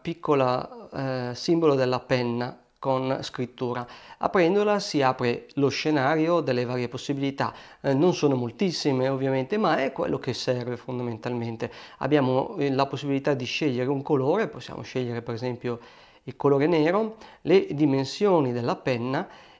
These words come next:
e, eh, possiamo scrivere sopra il nostro documento, per esempio possiamo fare una firma. Se dovesse servirci la funzione evidenziatore, ecco che anche in questo caso possiamo scegliere il nostro colore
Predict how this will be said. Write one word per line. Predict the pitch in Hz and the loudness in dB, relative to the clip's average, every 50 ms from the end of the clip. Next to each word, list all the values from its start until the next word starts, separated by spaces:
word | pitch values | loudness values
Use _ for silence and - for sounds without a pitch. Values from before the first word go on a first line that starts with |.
| _ _ | _ _
e, | - 175 175 - - - | 0 0 0 0 0 -2
eh, | - 135 135 131 127 123 120 123 - - - - - - - _ _ _ _ _ _ _ _ _ _ _ _ _ _ - | 0 2 2 2 2 2 0 -2 -4 -6 -6 -8 -8 -10 -12 _ _ _ _ _ _ _ _ _ _ _ _ _ _ 0
possiamo | 226 233 226 - - 127 131 156 - | 0 0 2 0 0 0 0 0 -4
scrivere | - - - 135 131 120 131 147 185 | -6 -6 -4 -2 -2 -2 -2 -2 -4
sopra | 185 - - 139 127 - 147 | -4 -4 -4 -6 -4 -2 -2
il | 151 139 | -2 -2
nostro | 123 - - 143 | -2 -4 -6 -8
documento, | 135 147 175 220 208 139 120 151 185 151 131 | -6 -6 -4 -4 -4 -2 -2 -4 -4 -6 -8
per | - - 135 | -8 -6 -6
esempio | 120 120 131 135 135 127 | -4 -2 -2 -4 -4 -6
possiamo | - 127 - - 127 120 127 131 | -6 -8 -10 -10 -8 -8 -8 -8
fare | 127 - 131 127 123 | -4 -2 -2 -2 0
una | 127 117 113 | -2 -4 -4
firma. | 113 - - - - - - - - - - - - - - - - - _ _ _ | -6 -10 -12 -12 -12 -14 -16 -16 -18 -20 -20 -20 -20 -20 -20 -20 -20 -20 _ _ _
Se | - - - 196 190 196 196 190 | -4 4 8 8 8 8 6 4
dovesse | 147 139 143 143 - 139 | 2 2 2 2 0 -2
servirci | - - 131 123 135 170 196 185 156 - - - 123 120 135 147 127 123 | -2 -2 -2 0 2 2 2 2 0 -4 -6 -6 -4 -4 -4 -4 -2 0
la | 123 127 127 123 120 117 | 0 2 2 2 0 -2
funzione | - 139 127 113 - - 165 165 143 131 | -4 -6 -6 -4 -2 2 2 2 4 2
evidenziatore, | 131 127 131 120 123 120 117 117 - - 123 123 123 - 165 170 170 175 175 185 202 233 240 202 147 | 0 0 -2 -2 -4 -4 -6 -6 -6 -4 -4 -4 0 2 4 6 8 8 6 6 6 4 2 2 2
ecco | 131 - - 147 135 | 0 -2 -4 -6 -6
che | - 131 120 131 - | -4 -2 -4 -2 -2
anche | 139 123 131 131 131 139 | -4 -4 -4 -4 -4 -4
in | 131 131 | -6 -6
questo | - 120 - - 139 135 | -6 -8 -8 -6 -6 -6
caso | - 143 135 127 123 120 117 | -2 -2 -2 -2 -2 -4 -4
possiamo | - 123 - - - 120 110 117 | -6 -6 -8 -6 -6 -6 -6 -6
scegliere | 110 - - 131 123 117 117 | -8 -6 -4 -4 -4 -4 -4
il | 113 | -6
nostro | 113 117 113 - - 175 | -6 -8 -10 -10 -8 -4
colore | - 254 247 247 240 240 226 160 120 - - | -2 0 2 2 2 2 0 -2 -4 -8 -16